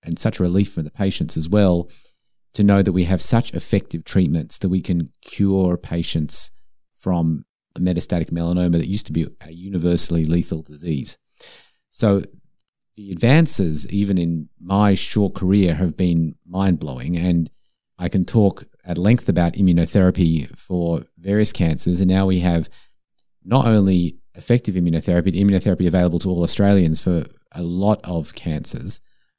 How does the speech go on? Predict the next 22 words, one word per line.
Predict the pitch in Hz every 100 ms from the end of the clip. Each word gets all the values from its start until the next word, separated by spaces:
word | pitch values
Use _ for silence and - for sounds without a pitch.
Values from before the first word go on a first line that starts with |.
| -
ranging | 98 87 95
from | -
kidney | 80 117 101
cancer | - 98 90 -
to | 90
melanoma | 85 80 90 101 92
that | 82
I | 85
mentioned | 85 85 - 82
to | 85
lung | 85 107
cancer. | 104 101 92 - 90 - - - _
A |
lot | - 113
of | 110
these | 95
common | - 104 87
cancers | 92 92 85 85 80
have | - 95 85
effective | 98 - 110 - - 95 80 -
immunotherapy | 90 95 92 90 104 101 95 82 80
where | 85 85 87